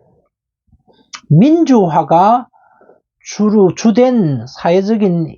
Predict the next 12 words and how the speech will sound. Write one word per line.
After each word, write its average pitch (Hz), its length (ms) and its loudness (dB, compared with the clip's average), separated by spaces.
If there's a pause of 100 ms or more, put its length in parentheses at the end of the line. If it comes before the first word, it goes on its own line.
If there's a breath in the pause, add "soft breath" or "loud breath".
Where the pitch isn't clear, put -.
이슈가 160 500 0
되다 143 320 -2
보니까 170 760 -4
민주화 220 1300 2 (300)
이슈 214 500 0
속에 208 720 -2 (520)
오랜 240 460 2
세월, 190 640 -2 (720)
어, 139 440 -4
친일 170 840 0
청산 196 640 -2
문제가, 147 840 0